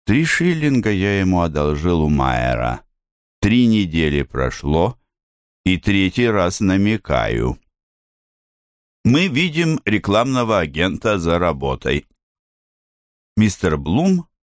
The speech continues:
положил свою вырезку на стол мистера Нанетти. «Прошу прощения, советник», сказал он. «Вот эта реклама! Вы помните, для Ключи?» Мистер Нанетти поглядел на вырезку и кивнул.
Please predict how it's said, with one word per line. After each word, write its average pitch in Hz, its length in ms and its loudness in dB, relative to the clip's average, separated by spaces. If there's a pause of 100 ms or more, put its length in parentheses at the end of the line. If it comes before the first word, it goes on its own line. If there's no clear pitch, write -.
(320)
положил 107 440 2
свою 110 380 -2
вырезку 113 440 -2
на 82 160 0
стол - 280 -4
мистера 82 580 0
Нанетти. 76 760 -4 (920)
«Прошу 107 300 0
прощения, 71 640 -2
советник», 92 800 -4 (240)
сказал 80 480 0
он. 67 320 -2 (640)
«Вот 127 280 2
эта 135 220 0
реклама! 76 760 -2 (400)
Вы 104 140 2
помните, 143 480 0
для 85 240 0
Ключи?» - 800 -2 (480)
Мистер 101 400 0
Нанетти 92 540 0
поглядел 90 540 -2
на 82 160 0
вырезку 80 460 -2
и 76 80 0
кивнул. 65 500 -4